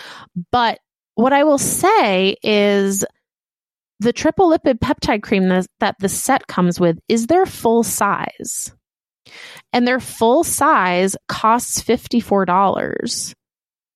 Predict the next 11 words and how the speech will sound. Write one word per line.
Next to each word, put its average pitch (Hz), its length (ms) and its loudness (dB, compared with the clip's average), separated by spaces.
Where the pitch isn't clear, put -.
And 226 200 4
this 269 140 0
set - 320 -2
is 220 120 0
sixty-eight 240 680 0
dollars, 180 420 0
and 208 120 4
you're 202 100 4
basically 269 380 0
getting 202 340 0
two. - 640 0